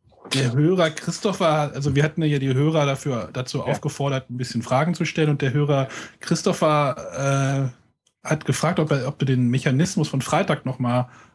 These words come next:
Speaker 1: aufgreifen möchtest, weil, äh, er würde sich sehr gerne über eine Mehrspieler-Version dazu freuen.
Speaker 2: <laughs>
Speaker 1: Also ob man das ganze Spiel dann einfach mal für mehr Spieler oder
Speaker 2: Ja. Ja, der Mechanismus ist schon fein, das ist ohne Frage richtig.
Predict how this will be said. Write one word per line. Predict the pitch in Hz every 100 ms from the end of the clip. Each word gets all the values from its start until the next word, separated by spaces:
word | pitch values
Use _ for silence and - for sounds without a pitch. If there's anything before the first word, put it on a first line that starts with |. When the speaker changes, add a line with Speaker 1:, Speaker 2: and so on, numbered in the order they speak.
| _
Speaker 1:
aufgreifen | - - - 113 120 113
möchtest, | 104 107 - - -
weil, | 117 123 123 101 98 117 113 123 -
äh, |
er | 123
würde | 127 147
sich | 131 131
sehr | 143 147
gerne | 135 143
über | 135
eine | 131 127
Mehrspieler-Version | 123 156 202 - 113 110 110 113 107
dazu | 107 - 104
freuen. | - 104 98 107 123 - -
Speaker 2:
<laughs> | 131 117
Speaker 1:
Also | 113 113 120
ob | 113
man | 127
das | 127 -
ganze | 131 127
Spiel | 123 - 139
dann | 131
einfach | 120 123 120
mal | 123
für | 123 120
mehr | 117
Spieler | 120 - 147 143 143
oder | 113 113 110 117 _ _ _ _ _ _
Speaker 2:
Ja. | - 117 107 107 - -
Ja, | - 143
der | 156
Mechanismus | 160 170 175 175 156
ist | 147
schon | 131
fein, | - 165 127
das | 104 -
ist | -
ohne | 120 107
Frage | - 101 101 101
richtig. | 143 - 107